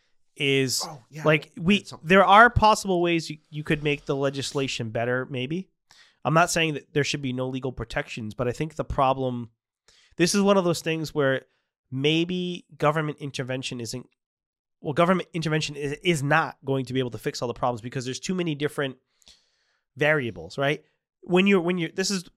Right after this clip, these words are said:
Speaker 1: something we talked about, I think, on
Speaker 2: Mm.
Speaker 1: the show before, but when you're working with, within the confines of the law, there's only so many things you can't account for, which is
Speaker 2: Right.
Speaker 1: why, um, why we have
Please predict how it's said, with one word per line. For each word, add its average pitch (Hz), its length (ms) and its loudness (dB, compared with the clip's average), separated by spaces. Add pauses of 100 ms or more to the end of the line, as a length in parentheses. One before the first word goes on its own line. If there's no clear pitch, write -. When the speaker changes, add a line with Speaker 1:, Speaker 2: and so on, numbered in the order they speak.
(140)
Speaker 1:
something 185 280 -2
we 151 100 -4
talked 156 300 -2
about, 139 220 -2
I - 60 -10
think, 190 220 -4
on 139 80 2
Speaker 2:
Mm. 123 40 -4
Speaker 1:
the 117 60 -6
show 120 160 -4
before, 113 300 -8
but 127 180 -6
when 147 120 -4
you're 139 120 -4
working 170 400 -2
with, 135 300 -2
within 139 260 -2
the 131 80 -2
confines 139 520 -4
of 123 80 -6
the 113 80 -6
law, 110 400 0 (720)
there's 139 280 0
only 190 280 2
so 190 220 2
many 180 140 0
things 156 240 -6
you 143 80 -4
can't 139 240 -6
account 165 300 -2
for, 120 200 -2
which 110 180 -6
is 120 100 -6
Speaker 2:
Right. 113 80 -4
Speaker 1:
why, 127 340 2 (680)
um, 123 380 -2
why 123 180 -2
we 135 160 -4
have 147 520 -2